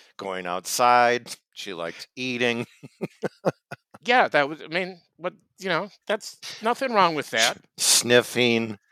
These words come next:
Speaker 2: Yeah. <laughs> She liked wagging her tail on occasion. Um,
Speaker 1: Right.
Speaker 2: she really enjoyed jumping up on the counter and getting human food,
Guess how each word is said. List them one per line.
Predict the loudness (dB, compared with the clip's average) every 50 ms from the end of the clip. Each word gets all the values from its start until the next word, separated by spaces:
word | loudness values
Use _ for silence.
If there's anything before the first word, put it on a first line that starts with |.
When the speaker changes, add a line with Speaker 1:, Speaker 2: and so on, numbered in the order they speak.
| _ _ _ -16 -2
Speaker 2:
Yeah. | 0 0 2 2 0 -2 -2 -10 -18 -20 -16
<laughs> | -16 -16 -16 -14 -14 -14
She | -14 -10 -6 -4 -2 -2 0
liked | 2 4 2 2 2 0
wagging | -2 0 0 0 -2 -4 -6
her | -6 -8
tail | -10 -6 -4 -2 0 2 2 2 2 0 -2 -4 -4 -4
on | -4 -4
occasion. | -4 -4 -2 -2 0 0 0 -2 0 0 2 2 2 2 0 -2 -4 -6 -8 -4 _
Um, | 4 4 6 6 6 4 4 0 -4 -12 _ _ _ _ _ _ _ _ -20 _ _ _ _ _ _ _ _ -20 -18 -18 -18 -20 -20 -20 -14 -2
Speaker 1:
Right. | 0 0 2 2
Speaker 2:
she | 0
really | 0 0 2 2 2 0
enjoyed | 0 -2 -2 -2 -2 -4 -2
jumping | 0 0 0 0 0 -2 0 2
up | 2 0 0 -2 -4
on | -8 -8
the | -8
counter | -4 0 0 2 2 2 0 0 -2 -2
and | -2 -2
getting | -2 -2 -2 -2 -4 -8
human | -10 -10 -8 -8 -6 -4 -4 -6 -6 -8
food, | -8 -6 -4 -2 -2 -2 -2 -2 -4 -4 -6